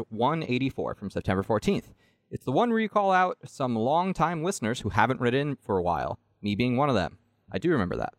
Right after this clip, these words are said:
It's the episode I'm currently on. Christian correctly remembered me stop,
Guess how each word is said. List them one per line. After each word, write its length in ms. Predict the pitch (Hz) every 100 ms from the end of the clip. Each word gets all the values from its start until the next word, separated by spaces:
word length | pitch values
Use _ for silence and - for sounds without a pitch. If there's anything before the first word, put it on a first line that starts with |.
| _ _ _ _ _ _ _
It's 160 | 135 127
the 80 | 220
episode 240 | 233 240
I'm 80 | 208
currently 380 | - 160 170 190
on. 260 | 196 87 -
Christian 340 | - 240 247
correctly 340 | 190 202 - 240
remembered 440 | 208 123 117 131
me 180 | 139 135
stop, 460 | - - 135 165